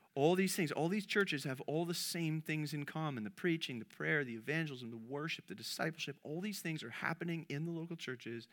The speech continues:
and all of them are engaging in church planting. But notice the difference here.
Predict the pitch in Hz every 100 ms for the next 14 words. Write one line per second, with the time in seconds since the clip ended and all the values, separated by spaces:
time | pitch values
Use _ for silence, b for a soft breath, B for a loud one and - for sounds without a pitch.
0 | B B B B - 123 131 - 156 170
1 | 147 131 117 113 107 107 120 120 110 104
2 | 98 - - 110 - - 110 98 95 95
3 | 95 151 B B 165 302 - 185 185 202
4 | 185 - - 104